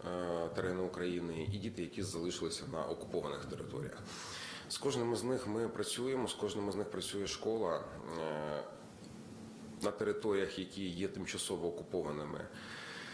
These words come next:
країною-агресором, знаходиться приблизно одна тисяча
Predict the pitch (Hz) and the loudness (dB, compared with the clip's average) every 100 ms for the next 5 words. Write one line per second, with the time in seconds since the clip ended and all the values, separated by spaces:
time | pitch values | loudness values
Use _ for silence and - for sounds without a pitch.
0 | - - - 101 101 101 98 127 127 107 | -8 0 2 4 4 4 2 4 4 4
1 | 95 90 95 110 101 - 104 - 87 107 | 4 2 0 0 0 2 0 0 2 2
2 | 101 98 85 90 101 90 82 80 | 2 2 2 0 0 0 0 -2